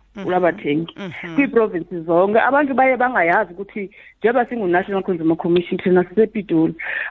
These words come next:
Speaker 2: but akhona amaziko ajongene na-, na-, same thing esiyenzayo nathi
Speaker 1: Yes.
Speaker 2: within the provinces, kulaa department ye-economic development.
Speaker 1: Mhm.
Speaker 2: Ndifuna ukuthi abantu mabazame bazifundise ngala malungelo, bamamele ngokunjalo,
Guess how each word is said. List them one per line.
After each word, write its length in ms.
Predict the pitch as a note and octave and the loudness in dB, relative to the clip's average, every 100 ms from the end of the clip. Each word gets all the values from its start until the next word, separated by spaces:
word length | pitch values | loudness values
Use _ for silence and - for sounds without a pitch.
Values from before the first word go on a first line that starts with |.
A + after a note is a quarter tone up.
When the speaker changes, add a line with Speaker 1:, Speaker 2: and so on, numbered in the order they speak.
| - | -2
Speaker 2:
but 420 | G#3 F#3+ - - - | 0 0 -4 -10 -2
akhona 500 | C4 - D#4 B3 G#3 | -2 2 0 2 0
amaziko 760 | G#3 F#3+ D#3 E3 F#3 D#3+ D#3+ - | 0 0 0 -2 -2 0 0 0
ajongene 500 | G3 F3 E3 F#3 G3 | 0 0 2 4 4
na-, 180 | E3+ | 4
na-, 320 | E3 - B2+ - | 2 2 0 0
same 180 | B3+ C4+ | 0 2
thing 180 | B3+ G3 | 0 0
esiyenzayo 460 | D#3+ F3+ F3 D3+ D3 | 0 0 2 2 4
nathi 360 | C#3+ D3+ - - | 4 2 -4 -14
Speaker 1:
Yes. 160 | F#3+ F#3 | -12 -6
Speaker 2:
within 240 | A#3 A#3+ F#3+ | -2 0 2
the 100 | D3+ | 0
provinces, 560 | F#3+ E3+ D#3 E3+ D3+ | -2 -4 -4 -4 -2
kulaa 200 | D#3+ A3+ | 0 0
department 520 | A#3 F3 D#3+ E3 E3+ E3 | 0 -2 -2 -2 -2 0
ye-economic 640 | F#2+ - F3 E3 E3 - | -2 0 0 4 2 0
development. 580 | D3 D3+ D#3 - D3 - - - - - | 0 2 2 2 0 -2 -6 -6 -6 -8
Speaker 1:
Mhm. 200 | E3+ - | -4 0
Speaker 2:
Ndifuna 320 | F#3+ F#3+ B3+ | 2 2 2
ukuthi 180 | C#4+ D4+ | 0 2
abantu 300 | D#4 D4+ C4 | 2 2 0
mabazame 560 | G#3+ F#3 G#3+ G3+ G#3+ C4 | 0 2 2 2 0 2
bazifundise 680 | B3+ A#3 - F#3+ F3 E3 G3+ | 2 0 -4 -12 -8 -4 0
ngala 220 | E3+ F3 | 0 2
malungelo, 460 | F#3+ G3 F#3 E3 | 2 2 4 4
bamamele 460 | G#3 A3 B3 B3+ G#3+ | 2 2 2 2 0
ngokunjalo, 480 | F3+ G#3 G#3+ D3+ | 0 0 0 0